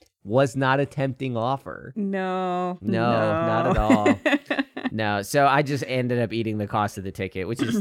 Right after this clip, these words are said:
Speaker 2: <clears throat>
Speaker 1: fine. It's fine.
Speaker 2: Mm.
Speaker 1: But, like, so the, the
Speaker 2: But did
Speaker 1: Six
Speaker 2: you have fun?
Speaker 1: Flags, I had a lot of fun. I thought it
Speaker 2: Good.
Speaker 1: was great. My feet still hurt a little bit 'cause I got blisters and those are almost
Speaker 2: Oh,
Speaker 1: gone.
Speaker 2: I hate blisters.
Speaker 1: Yeah, no, they're not fun. But it was very nice. The Six Flags near me is called The Great Escape, uh,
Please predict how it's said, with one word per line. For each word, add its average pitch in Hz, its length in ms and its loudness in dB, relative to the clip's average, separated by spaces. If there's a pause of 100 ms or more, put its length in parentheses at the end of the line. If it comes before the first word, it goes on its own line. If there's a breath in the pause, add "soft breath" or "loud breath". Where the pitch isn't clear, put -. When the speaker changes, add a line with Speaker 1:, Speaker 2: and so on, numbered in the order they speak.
Speaker 2:
<clears throat> 101 80 -8
Speaker 1:
fine. 90 560 -6
It's - 320 -8 (140)
fine. 92 420 -6
Speaker 2:
Mm. 101 80 -14
Speaker 1:
But, 98 180 -4
like, 98 400 -4 (280)
so 180 240 0
the, 160 240 0
the 143 360 2
Speaker 2:
But 269 120 0
did 302 100 -4
Speaker 1:
Six - 40 0
Speaker 2:
you 359 80 4
have 349 120 2
fun? 220 80 0 (160)
Speaker 1:
Flags, - 300 -10
I - 80 4
had 294 100 6
a 247 60 6
lot 135 340 4
of 113 60 -2
fun. 69 300 -6 (120)
I 131 80 -2
thought 190 140 2
it - 40 4
Speaker 2:
Good. - 60 4
Speaker 1:
was 170 140 -2
great. 98 420 -6
My 131 220 0
feet - 260 -8
still 117 240 -2
hurt 104 160 -4
a 69 80 -6
little 95 220 -8
bit 87 260 -8
'cause 110 140 -6
I 113 60 -2
got 117 180 -2
blisters 101 500 -6
and 101 80 -8
those 107 200 -6
are 95 100 -4
almost 87 240 -8
Speaker 2:
Oh, 170 120 -4
Speaker 1:
gone. 85 460 -10
Speaker 2:
I 185 60 -12
hate 170 220 -12
blisters. - 260 -8
Speaker 1:
Yeah, 117 280 0
no, 156 220 0
they're 220 120 -4
not 240 160 -6
fun. 175 260 -6 (100)
But 156 320 0 (300)
it 151 60 0
was 165 140 0
very 226 220 0
nice. 208 200 -4
The 151 160 -4
Six 247 240 -8
Flags 226 260 0
near 151 160 -2
me 76 300 -6
is 92 140 -14
called 127 180 0
The 113 80 -4
Great 107 180 -2
Escape, 87 480 -8
uh, 95 460 -2